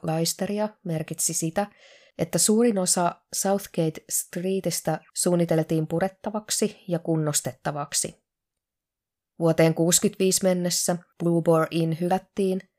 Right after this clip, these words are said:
ja sen ovet ja ikkunat suljettiin laudoilla. Agnesin haamu jäi kuitenkin autioon pubiin. Eräänä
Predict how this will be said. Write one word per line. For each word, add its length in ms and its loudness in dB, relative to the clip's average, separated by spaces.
ja 100 0
sen 260 4
ovet 420 2
ja 160 0
ikkunat 460 -2
suljettiin 640 -2
laudoilla. 600 -4
Agnesin 480 2
haamu 440 0
jäi 200 0
kuitenkin 640 -2
autioon 560 -2
pubiin. 480 -4
Eräänä 320 0